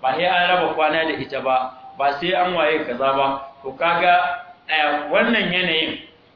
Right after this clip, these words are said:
har yau har gobe, idan har ya zama cewa kana jin ba za ka iya adalci ba,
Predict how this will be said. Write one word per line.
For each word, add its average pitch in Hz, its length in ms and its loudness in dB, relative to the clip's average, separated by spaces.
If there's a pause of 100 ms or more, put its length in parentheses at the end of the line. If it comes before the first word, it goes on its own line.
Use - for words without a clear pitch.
har 190 160 0
yau 202 180 2 (100)
har 185 280 2
gobe, - 540 -4 (340)
idan 135 380 0
har 202 160 2
ya 208 260 4
zama 202 300 2
cewa 160 500 0
kana 185 300 0
jin 156 180 -4
ba 143 100 0
za 160 240 2
ka 151 60 -4
iya 147 240 -2
adalci 139 720 -2
ba, 123 340 0